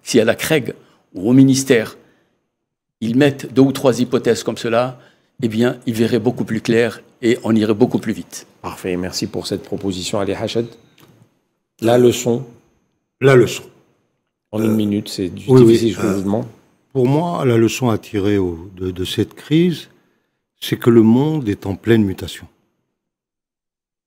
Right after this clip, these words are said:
Speaker 3: Nous avons aujourd'hui, par exemple, si on prend le pétrole, nous avons un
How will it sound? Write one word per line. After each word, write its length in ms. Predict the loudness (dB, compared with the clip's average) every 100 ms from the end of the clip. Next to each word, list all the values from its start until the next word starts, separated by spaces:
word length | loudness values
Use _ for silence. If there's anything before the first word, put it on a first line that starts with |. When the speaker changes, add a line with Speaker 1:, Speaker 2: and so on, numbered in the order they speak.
| _ _ _ _
Speaker 3:
Nous 200 | 0 2
avons 300 | 2 2 2
aujourd'hui, 500 | 2 2 0 0 0
par 220 | 0 -2 -2
exemple, 360 | 0 0 0
si 160 | -4 -6
on 100 | -6
prend 180 | -4 -4
le 40 |
pétrole, 380 | -4 -6 -8 -14 -14 _ _ _ _ _ _ _ _ _ _ _ -4
nous 160 | 2 4
avons 220 | 6 6
un 160 | 4